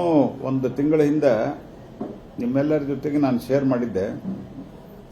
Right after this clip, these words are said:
ಅನ್ನಭಾಗ್ಯದ ಅಕ್ಕಿ ನಮ್ಮ ಡಿಪಾರ್ಟ್ಮೆಂಟಿಂದನೇ ನಾವು ಕೊಡ್ತೀವಿ,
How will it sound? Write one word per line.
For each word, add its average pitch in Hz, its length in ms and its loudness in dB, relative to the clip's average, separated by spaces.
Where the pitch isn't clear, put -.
ಅನ್ನಭಾಗ್ಯದ 165 680 6
ಅಕ್ಕಿ 139 680 4
ನಮ್ಮ 151 220 -2
ಡಿಪಾರ್ಟ್ಮೆಂಟಿಂದನೇ 143 960 2
ನಾವು 147 200 2
ಕೊಡ್ತೀವಿ, 135 380 0